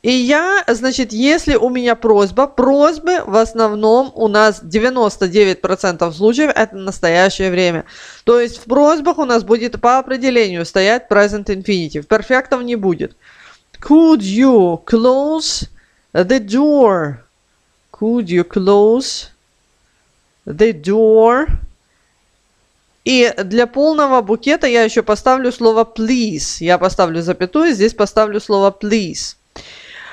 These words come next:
А, значит, это супер-дупер вежливо. А, если я не хочу, э, рассыпаться в таких просьбах, э, к студенту,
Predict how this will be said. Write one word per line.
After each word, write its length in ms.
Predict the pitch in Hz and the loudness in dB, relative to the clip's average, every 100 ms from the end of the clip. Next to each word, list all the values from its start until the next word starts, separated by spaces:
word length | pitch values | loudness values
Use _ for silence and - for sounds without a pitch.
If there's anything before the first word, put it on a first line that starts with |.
| - - | -20 -4
А, 440 | - 196 196 196 | 0 2 4 2
значит, 320 | 202 247 262 254 | 0 -4 -2 -2
это 240 | 359 392 | 0 -2
супер-дупер 800 | - 349 381 311 254 277 311 285 | 2 2 4 0 0 -2 0 0
вежливо. 720 | 208 190 170 175 196 233 285 277 - 202 | 2 0 0 -2 -2 0 -2 -8 -12 -2
А, 300 | 220 214 208 | 2 4 2
если 400 | 214 311 - 294 | 2 0 0 0
я 160 | 302 320 | -2 -2
не 120 | 311 | -2
хочу, 340 | 302 - 254 | -4 0 2
э, 360 | 220 - 226 240 | 2 2 0 0
рассыпаться 840 | 247 - 254 254 254 - 254 254 240 | -2 -2 -2 0 -2 0 0 0 0
в 60 | |
таких 340 | 262 254 247 - | -4 -6 -8 -2
просьбах, 500 | 262 247 220 254 - | 2 2 0 -4 -4
э, 280 | 220 214 202 | -10 -10 -12
к 60 | |
студенту, 760 | - 277 214 240 247 254 294 | -6 -4 0 0 0 -2 -4